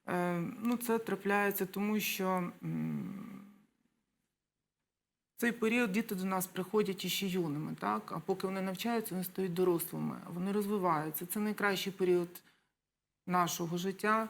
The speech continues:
дитячого життя. І якщо ми говоримо про, е, студентське життя в коледжі, е, звісно, воно цікаве, воно різноманітне.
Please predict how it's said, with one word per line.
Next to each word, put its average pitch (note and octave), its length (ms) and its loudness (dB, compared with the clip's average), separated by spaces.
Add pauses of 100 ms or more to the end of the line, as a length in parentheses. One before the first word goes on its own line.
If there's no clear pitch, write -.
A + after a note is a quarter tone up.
(120)
дитячого G3+ 640 2
життя. F#3 440 -2 (600)
І F#3+ 300 2
якщо F3+ 460 2
ми G3+ 100 0
говоримо F#3 520 2
про, F3+ 480 2 (320)
е, F3 100 0
студентське F#3 560 0
життя F3+ 240 0
в F#3 100 -2
коледжі, G#3+ 640 0
е, F3+ 300 0 (120)
звісно, G#3+ 420 0
воно F3+ 200 -2
цікаве, G#3 540 2
воно E3+ 260 0
різноманітне. F#3 1000 0